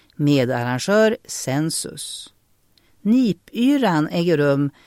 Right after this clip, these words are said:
mellan den artonde och nittonde juli i centrala Sollefteå.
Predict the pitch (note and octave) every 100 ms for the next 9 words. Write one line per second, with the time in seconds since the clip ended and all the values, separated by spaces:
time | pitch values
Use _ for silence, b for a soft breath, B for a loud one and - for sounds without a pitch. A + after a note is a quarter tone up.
0 | b b _ C#3+ C#3+ B2+ B2+ B2 - G3
1 | E3+ - A3+ A#3+ B3 - E3+ D3+ C#3+ B2+
2 | _ - A#2+ A#2+ C3 C#3+ C#3 F3 A#3+ G#3+
3 | D3 C#3+ A#3 B3+ B3+ A3 - C3+ D#3 B2
4 | A#2 - - - - - B2+ C3 C#3+ -
5 | - - -